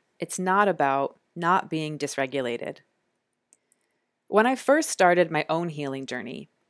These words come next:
I had an idea that I would know I was doing it correctly if I was able to be smooth, calm, and always regulated.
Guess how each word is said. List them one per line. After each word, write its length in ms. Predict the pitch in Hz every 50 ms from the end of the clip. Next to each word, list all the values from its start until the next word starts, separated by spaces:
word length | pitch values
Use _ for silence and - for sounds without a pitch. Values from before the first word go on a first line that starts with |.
| _ _ _ -
I 60 | 180
had 240 | 185 196 220 233 247
an 100 | 247 240
idea 460 | 240 226 202 165 165 156 139 135 147
that 140 | 139 151 147
I 120 | 143 151
would 200 | 156 160 156 151
know 420 | 156 147 135 - - - 156 160 -
I 120 | - 160
was 160 | 165 170 160 156
doing 320 | - 185 196 208 202 196
it 140 | 185 - -
correctly 680 | - 185 170 165 160 - - 127 120 131 185 214 - _ _ _ _ _ -
if 100 | - 165
I 140 | - - 202
was 160 | 202 208 190 -
able 300 | 175 175 175 180 180 175
to 100 | - 170
be 140 | 156 147 156
smooth, 500 | - - - 214 226 233 240 247 220 - _ _
calm, 500 | - - 175 160 160 156 156 165 175 170 - -
and 140 | 156 156 147 -
always 520 | 139 139 143 147 156 165 170 - - -
regulated. 600 | - 233 254 202 175 147 131 131 - - - -